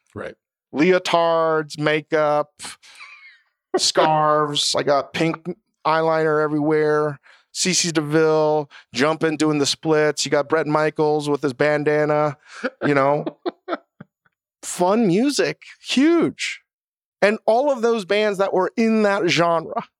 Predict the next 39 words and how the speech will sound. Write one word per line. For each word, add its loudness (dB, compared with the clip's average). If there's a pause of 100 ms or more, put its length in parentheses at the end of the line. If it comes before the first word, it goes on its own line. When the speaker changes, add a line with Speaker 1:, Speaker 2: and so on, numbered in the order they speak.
(140)
Speaker 1:
Mm-hmm. -6 (440)
Speaker 2:
were 0
they 0
the 2
only 2
music 0
that 0
mattered? -2
No, 0
but -2
they're 0
the 0
most 0
culturally -2
relevant 0
music -6
that -2
mattered. -4
Speaker 1:
Mm-hmm. -8
Mm-hmm. -6 (720)
Speaker 2:
And 0
then 4
I 2
was -4
thirteen -4
years 2
old -2
when, 0
or 0
fourteen -2
when -2 (380)
Nirvana 2
happened. -8 (200)
Speaker 1:
Mm-hmm. -6 (420)
Speaker 2:
And 0
then 0
that 0
died. -4 (540)
Speaker 1:
Right. -14